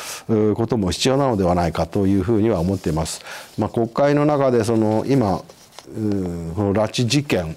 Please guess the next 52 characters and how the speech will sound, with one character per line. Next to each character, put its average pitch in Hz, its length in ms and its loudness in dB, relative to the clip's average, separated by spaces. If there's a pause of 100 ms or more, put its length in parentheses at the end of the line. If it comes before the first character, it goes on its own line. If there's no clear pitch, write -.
に 107 120 0
つ - 160 -2
い 92 120 2
て、 80 340 -4 (600)
え 78 420 -4 (680)
ー、 - 60 -4
質 - 200 0
問 110 300 2 (600)
し - 100 -4
た 107 180 2
の 90 100 0
も 110 360 0 (140)
立 110 180 0
憲 113 160 2
民 110 100 4
主 110 100 -2
党 110 80 2
だ 101 120 2
け 107 80 2
で 85 100 0
す - 80 -6
し、 - 60 -2
他 107 180 0
の 127 300 2
野、 110 160 0
野 143 140 2
党 143 200 2
に 104 120 2
つ - 100 -2
い 127 100 2
て 107 80 0
も 82 260 0 (420)
ぜ 143 160 2
ひ、 107 280 0
え 107 60 -4 (240)
ー、 92 60 -2
追 120 160 0
及 113 260 2
を 107 60 2
し - 80 -4
て 113 100 2
い 98 80 2
た 107 80 2
だ 101 80 2
き - 80 -8
た 110 100 2
い 98 60 0
と 107 80 -2
思 104 140 2
い 104 40 2
ま 107 140 2
す。 - 120 -12